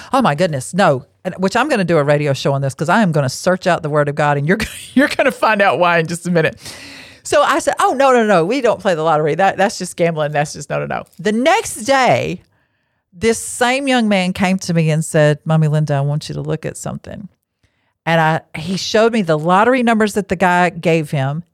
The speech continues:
And the next day, this young man would have been, if he had played the numbers, he would have been the only winner in that lottery. And he would have made, I, I can't remember if it was one or five million dollars, something just literally ridiculous.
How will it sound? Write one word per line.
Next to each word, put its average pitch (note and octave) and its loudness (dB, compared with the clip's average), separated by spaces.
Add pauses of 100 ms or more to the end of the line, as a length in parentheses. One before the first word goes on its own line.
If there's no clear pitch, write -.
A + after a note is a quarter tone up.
(180)
And F3 0
the F3+ 2
next E3+ 0
day, D3 0 (800)
this G3+ 0
young G3 2
man F3+ 0
would E3+ 2
have D#3 -2
been, E3 2 (100)
if G#3 2
he A#3+ 0
had A3 0
played G3+ 0
the F#3+ 0
numbers, D3 0
he F#3 -4
would E3+ 0
have D#3+ 0
been D#3+ 0
the D#3 -2 (140)
only F4 4
winner E3+ 4
in G#3+ 2
that B3+ 2
lottery. D3+ 2 (300)
And G#3 0
he A3+ 0
would G#3+ 2
have G3 0
made, E3 2 (100)
I, D#3 -2
I G3 -4
can't B3 -4
remember G3+ 0
if F3+ -8
it F3+ -6
was D#3+ -8
one B3+ 0
or F#3 -4
five F#3 0
million D#3 -4
dollars, C#3 -4
something C#4 -2
just - -4 (200)
literally G3+ 0
ridiculous. C#3 -6